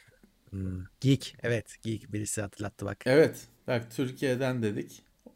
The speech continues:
Speaker 2: O
Speaker 1: Geek
Speaker 2: Türkiye'den
Speaker 1: modem.
Speaker 2: de herhalde. Ankara.
Speaker 1: Türkiye'den,
Speaker 2: Egemen
Speaker 1: Ankara.
Speaker 2: Bilgisayar mıydı?
Speaker 1: Aynen,
Speaker 2: Neydi?
Speaker 1: ta kendisi.
Speaker 2: O bir tane, bir tane ofiste olması lazım.
Speaker 1: Var. Biz
Speaker 2: Bir tane
Speaker 1: kullanıyorduk onu.
Speaker 2: olması lazım. Evet. Başka modemler de vardı canım işte.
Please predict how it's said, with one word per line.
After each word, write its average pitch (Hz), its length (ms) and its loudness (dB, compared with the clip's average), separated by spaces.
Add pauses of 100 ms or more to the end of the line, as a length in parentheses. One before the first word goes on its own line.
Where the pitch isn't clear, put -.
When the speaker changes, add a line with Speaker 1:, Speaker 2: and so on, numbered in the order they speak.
(320)
Speaker 2:
O - 80 -6
Speaker 1:
Geek 101 100 -4
Speaker 2:
Türkiye'den 104 480 4
Speaker 1:
modem. 95 200 0
Speaker 2:
de 92 40 0
herhalde. 90 220 2
Ankara. 120 360 4
Speaker 1:
Türkiye'den, 98 280 6
Speaker 2:
Egemen 175 240 4
Speaker 1:
Ankara. - 80 2
Speaker 2:
Bilgisayar 101 460 2
mıydı? 95 300 -2
Speaker 1:
Aynen, 107 220 4
Speaker 2:
Neydi? 87 120 0 (200)
Speaker 1:
ta 104 120 -4
kendisi. 95 340 -8 (1300)
Speaker 2:
O 120 200 2
bir 131 100 0
tane, 131 320 6
bir 170 120 4
tane 156 220 6
ofiste 147 400 2
olması 143 380 4
lazım. 95 300 2 (340)
Speaker 1:
Var. 104 300 -4 (920)
Biz - 60 -6
Speaker 2:
Bir 113 60 -12
tane 120 100 4
Speaker 1:
kullanıyorduk 123 260 6
onu. 113 60 2
Speaker 2:
olması 110 280 0
lazım. 98 460 0 (500)
Evet. 104 240 0 (920)
Başka 160 300 0
modemler 135 560 2
de 127 120 2
vardı 131 300 0
canım 104 400 -2
işte. 95 340 -6